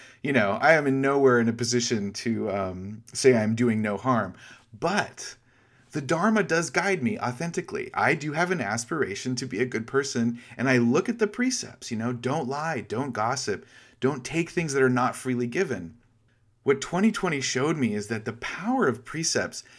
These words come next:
is not just that we're committing to do good day to day, right? Or that we're trying not to hurt ourselves or others.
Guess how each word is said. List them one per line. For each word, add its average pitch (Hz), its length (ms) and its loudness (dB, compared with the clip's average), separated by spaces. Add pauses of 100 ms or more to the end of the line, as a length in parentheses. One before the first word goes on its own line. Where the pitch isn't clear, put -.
(260)
is 143 200 -2
not 202 320 0
just 170 280 0
that 135 180 0
we're 123 360 4 (540)
committing 147 440 -2
to 135 120 -4
do 120 680 4
good 104 460 2
day 113 180 4
to 101 80 2
day, 87 320 -4
right? 110 320 2
Or 113 120 0
that 101 120 0
we're 104 100 -2
trying 139 340 -4
not 120 160 -2
to 113 60 -6
hurt 117 220 0
ourselves 101 460 -4
or 101 100 -6
others. - 400 -10